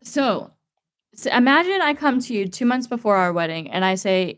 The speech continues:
"I'm calling the wedding off." What do you think? What are your, like, immediate thoughts?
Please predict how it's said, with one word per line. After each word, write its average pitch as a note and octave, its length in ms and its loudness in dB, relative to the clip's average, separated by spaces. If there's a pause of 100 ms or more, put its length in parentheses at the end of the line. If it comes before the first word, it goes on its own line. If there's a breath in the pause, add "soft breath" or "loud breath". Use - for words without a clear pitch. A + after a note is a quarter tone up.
"I'm F#3 200 4
calling G3 300 -2
the F#3 80 -2
wedding E3 240 -4
off." D3 280 -4
What F#3+ 200 -2
do G#3 80 0
you F#3 120 -4
think? - 320 -16
What F3+ 120 -16
are G3 40 -14
your, F#3+ 180 -12
like, F3 140 -8
immediate F3 420 -14
thoughts? - 400 -18